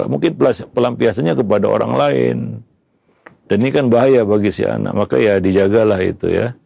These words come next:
Wallahu a'lam bishawab. Nah, mungkin itu saja ya materi kita pada kesempatan pagi ini. Mudah-mudahan bermanfaat. Kita akan lanjutkan lagi ya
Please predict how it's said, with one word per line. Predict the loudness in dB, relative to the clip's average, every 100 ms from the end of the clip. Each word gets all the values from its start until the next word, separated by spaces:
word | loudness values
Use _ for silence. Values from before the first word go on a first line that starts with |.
| _ _ _ _
Wallahu | -2 0 0 0 -2 -6
a'lam | -6 -6 -8
bishawab. | -10 -14 -12 -12 -12 -6
Nah, | -4 0
mungkin | -2 0 0 0
itu | 2
saja | 2 2 2
ya | 2 0 -4 -6
materi | -4 0 0 -2
kita | -4 -4
pada | -2 -2 -2
kesempatan | -6 -6 -4 -4 -4 -4 -6
pagi | -4 -4 -4 -4
ini. | -2 0 0 -4 -8 -20 -20 _ _ _
Mudah-mudahan | -2 0 0 0 -2 -2
bermanfaat. | -4 -4 -6 -4 -4 -2 -4 -6
Kita | -6 -4
akan | -4 -2
lanjutkan | 0 0 -2 0 0
lagi | 0 -2 -2 -2
ya | -2